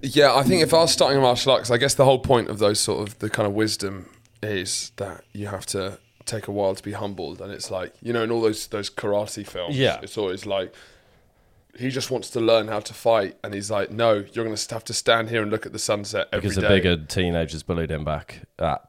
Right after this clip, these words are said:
Speaker 2: in America for something.
Speaker 1: Yeah, and then he's like, "I just wanna learn how to fight. Why, how is this important?" And at the end, he's like,
Speaker 2: Yeah.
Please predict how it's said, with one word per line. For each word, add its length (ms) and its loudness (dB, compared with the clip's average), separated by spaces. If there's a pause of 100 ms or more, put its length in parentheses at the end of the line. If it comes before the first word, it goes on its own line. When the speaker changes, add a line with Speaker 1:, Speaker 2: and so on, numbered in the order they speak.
Speaker 2:
in 140 -6
America 560 -4
for 100 -14
something. 540 -10
Speaker 1:
Yeah, 340 6
and 160 -2
then 120 0
he's 220 -2
like, 140 0
"I 80 -2
just 220 -4
wanna 320 6
learn 260 4
how 120 6
to 100 -8
fight. 360 4
Why, 200 2
how 200 0
is 80 -2
this 160 -6
important?" 560 -2
And 140 -8
at 80 -6
the 140 -4
end, 140 -8
he's 140 -10
like, 200 -2
Speaker 2:
Yeah. 40 -20